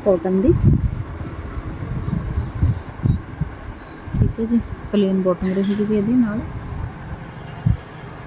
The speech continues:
ਤੇ ਪਿਓਰ ਸ਼ਿਫੋਨ ਦਾ ਦੁਪੱਟਾ ਹੈ, ਗੋਟਾ ਪੱਤੀ ਵਾਲਾ ਡਿਜ਼ਾਈਨ ਹੈ ਜੀ ਦੁਪੱਟੇ ਦੇ ਉੱਤੇ, ਇੱਦਾਂ ਵਰਕ ਤੇ ਗੋਟਾ ਪੱਤੀ ਨਾਲ ਡਿਜ਼ਾਈਨ ਕੀਤਾ ਹੋਇਆ।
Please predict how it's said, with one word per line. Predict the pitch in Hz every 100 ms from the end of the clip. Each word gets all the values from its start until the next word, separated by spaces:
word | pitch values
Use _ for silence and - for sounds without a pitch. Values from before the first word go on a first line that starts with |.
| - - - - - - - - - - -
ਤੇ | 233
ਪਿਓਰ | 240 240 277
ਸ਼ਿਫੋਨ | 277 247 220 208
ਦਾ | 196
ਦੁਪੱਟਾ | 185 165 - -
ਹੈ, | - - - - - -
ਗੋਟਾ | 208 202 208
ਪੱਤੀ | 202 175 196
ਵਾਲਾ | 190 185
ਡਿਜ਼ਾਈਨ | 180 170 - -
ਹੈ | 311
ਜੀ | - -
ਦੁਪੱਟੇ | - - -
ਦੇ | -
ਉੱਤੇ, | - - - - - - - - -
ਇੱਦਾਂ | - 190 185
ਵਰਕ | 175 - 311 - -
ਤੇ | 254
ਗੋਟਾ | 175 170 -
ਪੱਤੀ | - 180 170
ਨਾਲ | 156
ਡਿਜ਼ਾਈਨ | 147 - 131 -
ਕੀਤਾ | 160 -
ਹੋਇਆ। | 196 190 220